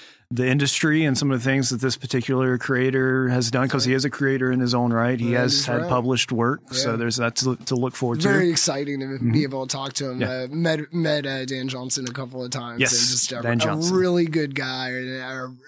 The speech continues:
Speaker 2: a really sharp mind too. Uh,
Speaker 1: Yeah. Holds the
Speaker 2: re-
Speaker 1: conversation really well too.
Speaker 2: Yeah.
Speaker 1: Very interesting guy to talk to.
Speaker 2: Absolutely, absolutely. And, uh, some great Facebook posts. Uh, a lot of funny stuff this
Speaker 1: Yeah.
Speaker 2: guy, this guy has. So, um, it, hopefully we can work that out soon,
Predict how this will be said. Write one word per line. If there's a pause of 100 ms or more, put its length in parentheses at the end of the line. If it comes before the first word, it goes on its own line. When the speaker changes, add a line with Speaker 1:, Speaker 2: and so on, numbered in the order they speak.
Speaker 2:
a
really
sharp
mind
too.
Uh,
Speaker 1:
Yeah.
Holds
the
Speaker 2:
re-
Speaker 1:
conversation
really
well
too.
Speaker 2:
Yeah.
Speaker 1:
Very
interesting
guy
to
talk
to.
Speaker 2:
Absolutely,
absolutely. (200)
And,
uh, (320)
some
great
Facebook
posts.
Uh,
a
lot
of
funny
stuff
this
Speaker 1:
Yeah.
Speaker 2:
guy, (120)
this
guy
has.
So,
um,
it, (100)
hopefully
we
can
work
that
out
soon,